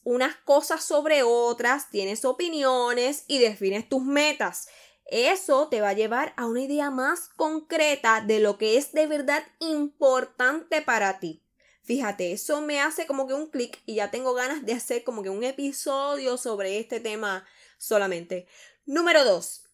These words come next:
analiza tus días. Debes pensar lo que haces cada día, tener al tanto en qué tareas dedicas más tiempo durante la semana, durante el mes.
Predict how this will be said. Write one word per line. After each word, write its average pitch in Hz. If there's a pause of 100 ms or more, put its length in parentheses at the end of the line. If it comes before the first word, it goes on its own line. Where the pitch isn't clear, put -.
(480)
analiza 285
tus 226
días. 214 (200)
Debes 254
pensar 339
lo 262
que 233
haces 349 (160)
cada 302
día, 233
tener 202
al 294
tanto 302
en 226
qué 233
tareas 269
dedicas 247
más 240 (100)
tiempo 285
durante 202
la 262
semana, 277
durante 202
el 175
mes. 233